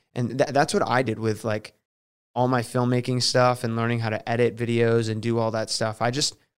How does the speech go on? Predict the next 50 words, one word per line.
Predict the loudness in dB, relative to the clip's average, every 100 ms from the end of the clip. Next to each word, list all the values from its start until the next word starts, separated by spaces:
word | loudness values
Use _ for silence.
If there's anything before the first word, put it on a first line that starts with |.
| _ _ _ _ _ _ -4
watched | 0 0 -2 -2
you. | 0
I | 2
was | 0
like, | -2 -6
"I | -10 -2
wanna | 0 0
learn | -2 -4 -2
how | 0
to | 0
make | -2 -4
film." | -6 -4 -4 -4
So | -4
I | -4
just | -2 -2 -4 -8 _ _ _ _ _ _ _ _ _ _ _ -4
dove | 2 4
into | 4 4
the | 2
learning | 2 2 0
process | 2 0 2 2 2
and | -2
watched | -4 -8 -10
tons | -10 -10
of |
YouTube | -6 -4 -4
videos | 0 2 6 6 4 0
and | -6
went | -4 -2
out | -2
and | -2
practiced | -4 -4 -2 -2 -2 -4
and, | -4
like, | -6 -8 _ _ _ -12
just | -8 -6
kind | -2 -2
of | -2 _ _ -6
kept | -2
doing | 4 4
that, | 4 0
like, | -4 2
learning | 4 4
and | 0
practicing, | -4 -4 -4 0
learning, | 2 2 0
practicing, | -2 -4 -2 0
making | 0 0 -2
stuff, | -2 0
putting | 0 4
it | 4
out. | 4 0